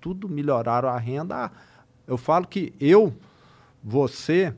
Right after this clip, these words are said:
a primeira geração de brasileiros que vou estar passando para os meus filhos um país mais pobre do que aquele que eu recebi. Porque quando eu era criança, eu via as pessoas melhorando de vida,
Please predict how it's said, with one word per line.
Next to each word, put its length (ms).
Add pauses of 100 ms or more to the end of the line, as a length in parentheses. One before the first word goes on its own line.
a 160
primeira 680
geração 640
de 140
brasileiros 1040
que 160
vou 260
estar 280
passando 680
para 300
os 160
meus 400
filhos 500
um 120
país 560
mais 340
pobre 480
do 120
que 100
aquele 280
que 100
eu 40
recebi. 540 (920)
Porque 160
quando 320
eu 140
era 240
criança, 720 (460)
eu 200
via 260
as 120
pessoas 480
melhorando 460
de 100
vida, 480